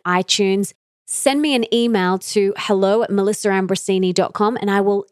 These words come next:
email you my Wildly Wealthy guided meditation. And if you want to get my manifestation masterclass totally free,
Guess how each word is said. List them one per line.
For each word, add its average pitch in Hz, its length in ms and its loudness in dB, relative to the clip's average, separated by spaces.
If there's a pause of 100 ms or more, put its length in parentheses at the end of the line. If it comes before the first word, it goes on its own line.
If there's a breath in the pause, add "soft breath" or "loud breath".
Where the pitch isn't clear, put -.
email 269 380 -2
you 226 320 0
my 185 180 0
Wildly 185 460 0
Wealthy 175 560 0
guided 170 460 0 (100)
meditation. 165 1080 -4 (640)
And 233 540 0 (200)
if 247 160 -4
you 294 320 0
want 403 160 2
to 262 120 -2
get - 560 -4 (180)
my 208 280 0
manifestation 214 1300 0
masterclass 180 920 -2 (140)
totally 349 840 0 (220 loud breath)
free, 185 720 -2